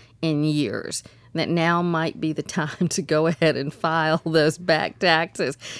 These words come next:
Is that something that, that, that you've heard about? Or is this just a,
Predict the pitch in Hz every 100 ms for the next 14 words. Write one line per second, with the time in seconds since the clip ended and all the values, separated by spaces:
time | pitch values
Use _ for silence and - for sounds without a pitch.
0 | - 190 220 226 254 233 220 208 190 170
1 | - 180 170 - 160 175 202 214 220 214
2 | 208 202 202 202 - - - - - 180
3 | 170 170 190 - 202 185 - 185 170 165
4 | 156 -